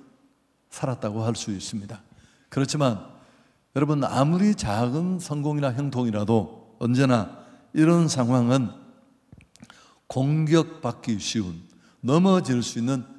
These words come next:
그런 상황이죠. 자, 칠 절 보시면 "그 후에 그의 주인의 아내가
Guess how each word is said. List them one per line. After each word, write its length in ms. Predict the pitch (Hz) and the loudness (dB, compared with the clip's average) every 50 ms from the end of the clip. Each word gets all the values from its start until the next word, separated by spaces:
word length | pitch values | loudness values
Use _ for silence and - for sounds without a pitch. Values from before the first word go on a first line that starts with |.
| - - | -20 -20
그런 440 | _ - - 127 131 120 104 87 - - - _ _ | _ -8 -4 -2 -2 -2 -2 -4 -10 -16 -20 _ _
상황이죠. 720 | - - - 95 95 92 90 82 85 - - 98 - - - - _ _ _ _ _ | -18 -16 -16 -14 -12 -12 -14 -14 -16 -18 -18 -16 -16 -16 -20 -20 _ _ _ _ _
자, 140 | - - 90 - | -20 -20 -20 -14
칠 380 | - - - 208 190 196 185 | -12 -10 -8 -6 -8 -8 -10
절 320 | - - 185 165 127 98 - - - - _ | -6 -4 -2 -2 -2 -4 -8 -12 -20 -20 _
보시면 420 | - 92 85 - 113 117 123 123 123 - - - _ _ _ _ _ _ _ | -12 -12 -10 -4 -2 -2 -2 -2 -4 -10 -18 -20 _ _ _ _ _ _ _
"그 300 | - - - 170 185 196 | -18 -6 -2 0 0 2
후에 480 | 175 190 185 175 165 160 143 110 92 - - - - - _ _ _ _ _ _ _ _ _ _ | 0 0 0 0 2 2 2 0 -2 -6 -14 -20 -20 -20 _ _ _ _ _ _ _ _ _ _
그의 280 | - - 110 110 104 101 | -8 -4 -2 -2 -2 -4
주인의 300 | - - 131 131 127 127 | -4 -2 -2 0 2 2
아내가 600 | 123 123 123 120 113 117 123 120 117 113 - | 2 2 0 -2 0 0 0 0 -2 -4 -8